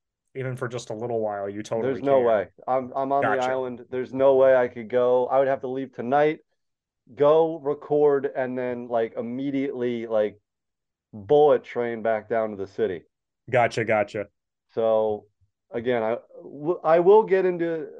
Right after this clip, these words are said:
Speaker 2: to the Middletown studios at some point.
Speaker 1: Yes.
Speaker 2: But not, uh, not for the Bacchanal.
Speaker 1: Gotcha. All right. Well, we'll have you, uh, we'll have you on in some form.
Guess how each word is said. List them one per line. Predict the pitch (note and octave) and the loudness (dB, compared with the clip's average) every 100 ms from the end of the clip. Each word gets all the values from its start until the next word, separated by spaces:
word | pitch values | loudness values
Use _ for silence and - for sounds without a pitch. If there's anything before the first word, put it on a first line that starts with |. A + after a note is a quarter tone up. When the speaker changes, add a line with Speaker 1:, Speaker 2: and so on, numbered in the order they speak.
| - _ | -20 _
Speaker 2:
to | - | -6
the | C#3+ C#3 | 2 2
Middletown | C#3+ D3 C3+ C#3 B2+ | 4 0 0 -2 -4
studios | - C#3 B2+ A#2+ A2+ | -6 -6 -2 -2 -2
at | G#2 | -6
some | - C3 A#2 | -6 -4 -4
point. | F#2+ E2+ D#2 _ _ _ _ _ | -8 -8 -10 _ _ _ _ _
Speaker 1:
Yes. | C3+ A2+ - F#2+ | -2 -2 -4 -2
Speaker 2:
But | A#2+ A#2 - _ _ | 2 2 0 _ _
not, | A#2 B2 B2 A#2+ | -8 -2 0 2
uh, | A2+ A2 | 2 2
not | A2+ A#2 | 0 -4
for | - | -4
the | A2 | -4
Bacchanal. | G2+ G2+ G2+ F#2+ F2 D2 _ _ _ _ _ A#2+ | -2 -2 -4 -8 -8 -8 _ _ _ _ _ -2
Speaker 1:
Gotcha. | B2 A2 G2 - _ _ _ _ _ _ _ | 0 0 -4 -12 _ _ _ _ _ _ _
All | B2+ D3 | 2 4
right. | D4 D#3 | 6 4
Well, | D#3+ D3+ - _ | 2 2 -2 _
we'll | A#2 C3+ | -2 -2
have | C3+ D#3 D3+ | 4 2 4
you, | D#3+ D#3+ | 0 2
uh, | D3+ D#3 | 0 2
we'll | D#3 | 2
have | F3+ | 2
you | G3+ G3+ | 4 4
on | G#3 F#3 | 4 2
in | D#3 | -4
some | - F3+ F3+ | -2 -2 -2
form. | D3 E3+ E3 F#3 A3 | -8 -6 -4 -6 -8